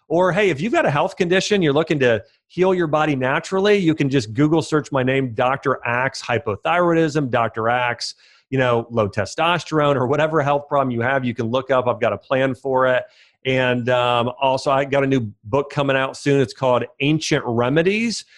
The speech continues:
where I go over the top remedies used throughout history to heal the body and different conditions and that sort of thing. But, um, and then our, my nutritional company is Ancient Nutrition, which you can find at Whole Foods Market and health food stores around the country.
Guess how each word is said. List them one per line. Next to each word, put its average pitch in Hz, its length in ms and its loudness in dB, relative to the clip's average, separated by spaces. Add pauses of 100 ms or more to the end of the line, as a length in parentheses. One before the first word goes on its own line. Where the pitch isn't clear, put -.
(160)
where 139 120 0
I 139 60 2
go 139 160 2
over 135 160 2
the 120 100 2
top 135 320 -2
remedies 127 500 0
used 127 240 0
throughout 123 240 0
history 123 360 -2
to 113 100 0
heal 120 220 0
the 113 80 -4
body 117 400 0
and 110 100 -2
different 113 300 -4
conditions 107 500 -4
and 104 80 -4
that 101 160 -4
sort 101 220 -4
of 98 100 -8
thing. 101 300 -2
But, 110 240 0
um, 110 200 -2 (200)
and 160 80 2
then 175 80 4
our, 151 180 -2
my 143 220 0
nutritional 139 480 -2
company 127 180 0
is 110 200 -4
Ancient 135 360 -2
Nutrition, 127 560 0
which 113 180 0
you 117 100 -6
can 113 120 -6
find 117 380 0
at 110 160 0 (440)
Whole 160 220 0
Foods 151 260 0
Market 127 420 0
and 107 100 0
health 120 260 0
food 120 140 -2
stores 113 360 0
around 107 200 0
the 98 80 -2
country. 104 640 -2